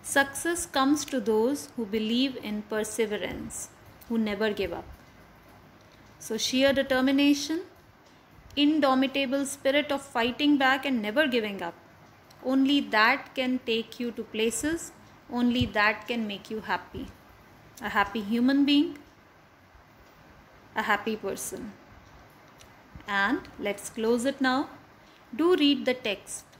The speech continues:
For understanding this presentation, you need to read the text. This is only a summarized version. Go through the text again and see to it that how the points mentioned in the presentation go along with the chapter itself.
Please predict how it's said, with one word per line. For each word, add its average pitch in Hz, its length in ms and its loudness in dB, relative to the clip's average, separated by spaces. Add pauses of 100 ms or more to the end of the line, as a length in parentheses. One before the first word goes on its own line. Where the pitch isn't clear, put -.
(300)
For 254 160 -2
understanding 277 880 2
this 277 240 -2 (300)
presentation, 233 880 0 (420)
you 240 120 -2
need 285 320 4
to 294 120 -2
read 226 300 -6
the 220 80 -4
text. - 380 -12 (360)
This 226 160 -6
is 285 120 0
only 370 340 4
a 330 60 2
summarized 226 640 -2
version. 196 500 -8 (800)
Go 233 140 2
through 247 220 -2
the 254 100 0
text 226 380 -6
again 220 340 0 (560)
and 220 200 -2
see 349 300 0
to 285 180 0
it 208 180 -2 (280)
that 214 200 -6
how 233 280 2
the 294 120 -4
points 254 480 -2
mentioned 214 500 -2
in 254 80 2
the 226 80 -2
presentation 202 1000 -2
go 233 260 2
along 214 380 2
with 214 120 -2
the 214 80 -4
chapter 190 420 -4
itself. - 380 -12